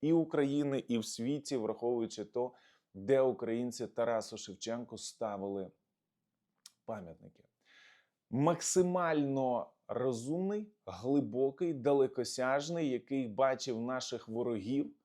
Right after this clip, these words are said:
який бачив наших союзників.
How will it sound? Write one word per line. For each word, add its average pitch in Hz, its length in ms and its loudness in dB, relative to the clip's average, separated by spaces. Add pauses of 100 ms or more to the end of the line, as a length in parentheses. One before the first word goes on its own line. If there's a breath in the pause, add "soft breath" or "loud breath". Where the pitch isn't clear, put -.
(400)
який 123 320 -2
бачив 120 480 0
наших 113 420 -4
союзників. 135 840 -4